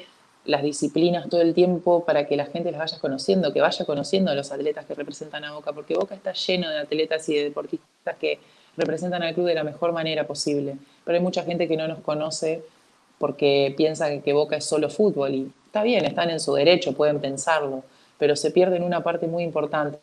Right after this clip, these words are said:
de Boca, porque yo creo que a cualquier hincha de Boca, por más que no le interese la disciplina, lo llevas a, a jugar a una bombonerita, a, a alentar a una bombonerita llena, un partido de básquet, un partido de vóley, eh, en el Quinquela un partido de futsal,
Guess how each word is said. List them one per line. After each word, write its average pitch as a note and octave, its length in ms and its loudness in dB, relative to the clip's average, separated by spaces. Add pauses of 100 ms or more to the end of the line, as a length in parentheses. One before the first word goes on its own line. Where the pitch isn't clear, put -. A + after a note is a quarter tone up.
(100)
de C#3+ 160 0
Boca, C#3 300 0
porque C#3 340 -6
yo E3 180 -8
creo F3+ 180 0
que E3 100 -8
a C#3+ 40 -6
cualquier D3+ 320 -2
hincha F3+ 300 -2
de D3+ 60 -6
Boca, D3 400 -10
por D3 120 -8
más D#3+ 140 -12
que E3 80 -6
no E3 80 -6
le D#3+ 80 -4
interese D3 400 -4
la C#3+ 80 -2
disciplina, C#3 500 -6
lo C#3 80 -10
llevas C#3+ 340 -8
a, C#3+ 140 -8 (400)
a C#3+ 80 -14
jugar D3+ 320 2
a D3 100 4
una D3+ 180 0
bombonerita, C#3+ 540 -2
a, C#3 280 0
a - 20 0
alentar C#3+ 360 -2
a - 20 -4
una D3+ 140 -4
bombonerita C#3 560 -4
llena, D3 320 -2
un C#3 80 -8
partido D3 360 -2
de C#3+ 80 0
básquet, C#3 380 -6
un C#3+ 80 -10
partido C#3+ 420 -6
de C#3 60 -10
vóley, C3+ 500 -4 (480)
eh, C3+ 360 0 (360)
en C#3+ 120 -6
el C#3 100 -6
Quinquela D#3 400 0
un D#3 80 -6
partido D3 320 0
de C#3+ 80 -2
futsal, C#3 640 -4